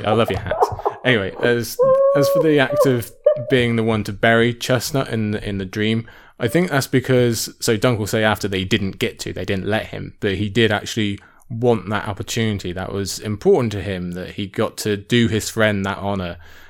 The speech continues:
and that, and that he specifically himself bear that weight. It, it was his place to do so, and that is how we met Dunk, first of all, so,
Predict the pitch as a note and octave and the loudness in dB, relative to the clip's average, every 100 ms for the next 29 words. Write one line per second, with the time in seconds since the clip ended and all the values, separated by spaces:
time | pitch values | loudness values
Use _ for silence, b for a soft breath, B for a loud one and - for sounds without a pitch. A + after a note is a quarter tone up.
0 | B G#2 G2 G2 G2 A2 G2+ G#2+ A#2 A2+ | B -6 -4 -2 -4 -4 -2 0 0 2
1 | B2 C3 - - A2 C3 G#2+ - G#2 G2+ | 4 4 2 -2 0 0 0 -2 -4 -2
2 | F#2 - A2+ F2+ - A#2+ G#2+ F#2+ F#2 G2 | -4 -2 -2 -2 -4 2 4 2 -2 -2
3 | G2 E2+ - F#2+ - G2+ - B2 A#2 C#3+ | -6 -6 -8 -8 -6 -4 0 2 2 2
4 | C3+ - A#2+ G#2+ - G2+ A2 A2 - F2+ | 2 2 -2 -2 -4 -4 0 0 -2 -4
5 | G2 C#3 D#3+ C3+ - B2+ G#2 G2 A#2+ - | 0 0 2 0 2 0 0 0 -2 -2
6 | - C#3 E3+ - A#2 G2+ G#2 G#2 A#2 C#3 | 0 0 0 -2 -2 0 -2 0 0 0
7 | G#2+ F#2 | -2 -4